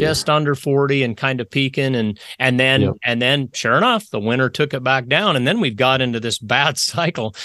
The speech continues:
Speaker 1: You know, you just named all the
Speaker 2: Oh.
Speaker 1: hard winters, sixteen seventeen, eighteen nineteen, nineteen twenty, you know, in various parts, not everywhere.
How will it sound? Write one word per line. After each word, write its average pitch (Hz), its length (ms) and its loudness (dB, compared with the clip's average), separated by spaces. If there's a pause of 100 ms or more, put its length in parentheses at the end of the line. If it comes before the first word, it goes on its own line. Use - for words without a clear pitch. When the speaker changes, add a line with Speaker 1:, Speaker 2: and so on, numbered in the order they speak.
(140)
Speaker 1:
You 127 100 2
know, - 20 2
you 135 140 0
just 143 180 -2
named 143 240 2
all 123 120 2
the 120 60 0
Speaker 2:
Oh. 123 40 2
Speaker 1:
hard 127 200 2
winters, 135 320 -2
sixteen 131 360 -2
seventeen, 147 580 0 (240)
eighteen 123 420 -2
nineteen, 147 440 0
nineteen 123 420 -2
twenty, 156 460 0 (160)
you 214 80 2
know, 135 80 4
in 139 80 4
various 131 360 2
parts, 117 380 -2
not 117 160 0
everywhere. 104 480 -2